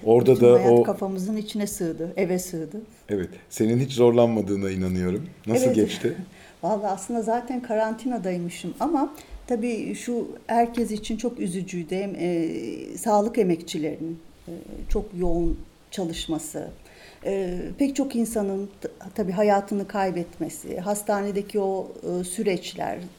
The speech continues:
Speaker 2: tedirginlik, insanların işlerini kaybetmesi, e, ekonomik kaygılar, e,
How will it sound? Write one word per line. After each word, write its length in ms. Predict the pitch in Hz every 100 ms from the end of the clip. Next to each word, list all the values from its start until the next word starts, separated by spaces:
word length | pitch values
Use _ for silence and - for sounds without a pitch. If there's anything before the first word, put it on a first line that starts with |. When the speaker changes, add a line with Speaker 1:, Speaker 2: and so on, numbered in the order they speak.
| -
Speaker 2:
tedirginlik, 840 | 254 214 233 202 208 175 160 -
insanların 640 | 240 240 254 254 247 247 240
işlerini 440 | 202 - 233 254
kaybetmesi, 840 | 285 247 180 165 - - - - - - - - - - -
e, 80 | 175 156 156 -
ekonomik 540 | 269 277 285 285 294 -
kaygılar, 680 | 254 214 175 170 156 170 -
e, 300 | - 208 214